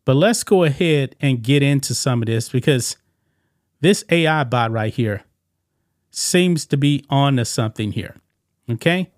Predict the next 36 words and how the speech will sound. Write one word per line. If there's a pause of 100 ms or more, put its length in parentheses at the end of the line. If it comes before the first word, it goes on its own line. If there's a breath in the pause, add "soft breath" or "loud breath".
(460)
So
let's
go
down
here (760)
and,
uh, (800)
what
does
it
say
right
here? (1500)
Let's
just
go
back
up
here
to
the
top (280)
and
just
go
from
there.
It
says, (500)
"Meta's (100)
celebrity
A
I
personas, (560)
you
know,